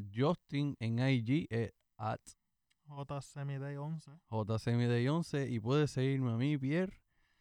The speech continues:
Speaker 1: A K A doce, at doce O G,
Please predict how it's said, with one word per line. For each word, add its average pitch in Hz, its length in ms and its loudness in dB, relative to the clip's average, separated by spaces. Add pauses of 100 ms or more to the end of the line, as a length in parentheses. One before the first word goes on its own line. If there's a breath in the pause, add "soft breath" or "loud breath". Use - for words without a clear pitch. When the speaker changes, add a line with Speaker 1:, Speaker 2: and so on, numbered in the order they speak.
(280)
Speaker 1:
A 113 100 0
K 107 120 -4
A 101 280 0
doce, 214 540 2 (300 loud breath)
at 117 200 2 (540)
doce 104 460 2
O 104 160 4
G, 226 260 4